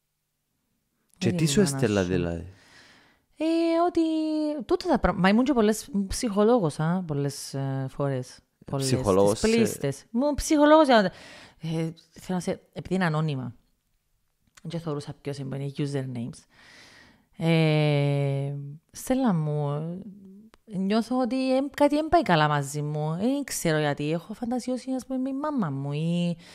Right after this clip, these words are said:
Speaker 2: η μάμα μου έκανε μου έτσι. Η μητριά μου έκανε μου άλλα. Τώρα, να θυμάμαι αν είναι αλήθικες, αν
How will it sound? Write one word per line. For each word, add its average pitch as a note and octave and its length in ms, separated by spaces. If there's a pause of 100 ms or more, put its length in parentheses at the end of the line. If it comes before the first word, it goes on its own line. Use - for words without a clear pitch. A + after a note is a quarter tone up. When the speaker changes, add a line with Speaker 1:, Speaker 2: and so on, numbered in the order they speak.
(500)
Speaker 2:
η D#3+ 120
μάμα D#3 300
μου A#3+ 80
έκανε C4+ 260
μου D4+ 160 (140)
έτσι. C3+ 760
Η D3 160
μητριά D#3 400
μου F#3 60
έκανε A3 200
μου C4 100
άλλα. D#4 100 (100)
Τώρα, E3 140
να F3 100
θυμάμαι C4+ 380
αν A#3 100
είναι F3+ 120
αλήθικες, D#3+ 520
αν E3+ 80